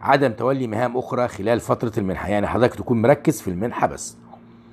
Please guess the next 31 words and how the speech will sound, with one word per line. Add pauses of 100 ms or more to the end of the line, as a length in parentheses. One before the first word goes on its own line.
(680)
إيه
هي
المستندات
المطلوبة (420)
علشان
نقدم
للمنحة؟
وركزوا
شوية: (600)
نسخة
من
جواز
سفرك، (1120)
تمام؟ (240)
ولازم
يكون
صالح
لمدة
عامين. (520)
استكمال
السيرة
الذاتية
مع
مقدمة
موجزة
عن
تجربة
البحث، (280)
إن
حضرتك
هتدرس